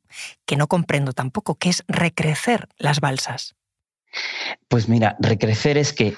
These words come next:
Speaker 2: esas playas sobre las que tú puedes caminar ahora mismo, en los extremos tienen unas, unas, unos muros, unos diques que contienen, digamos, la presión hacia afuera, ¿no? O sea, to-,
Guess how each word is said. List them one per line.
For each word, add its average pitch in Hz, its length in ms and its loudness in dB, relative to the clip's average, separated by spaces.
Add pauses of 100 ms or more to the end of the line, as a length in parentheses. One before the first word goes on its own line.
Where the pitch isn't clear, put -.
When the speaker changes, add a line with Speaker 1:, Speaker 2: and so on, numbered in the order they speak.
Speaker 2:
esas 143 360 2
playas 143 880 4 (280)
sobre 104 320 2
las 101 120 4
que 110 140 0
tú 120 220 2
puedes 127 420 2 (160)
caminar 127 480 6
ahora 123 180 4
mismo, 151 500 4 (720)
en 113 180 4
los 107 200 4
extremos 147 840 2 (140)
tienen 123 480 4
unas, 117 500 2
unas, 113 600 4
unos 113 260 4
muros, 156 540 4
unos 113 340 4
diques 160 560 0 (400)
que 107 360 2 (400)
contienen, 113 680 4
digamos, 113 400 4
la 113 160 2
presión 98 560 0
hacia 90 240 0
afuera, - 420 -4 (120)
¿no? - 160 0
O - 80 -4
sea, 87 220 -6
to-, 82 200 -4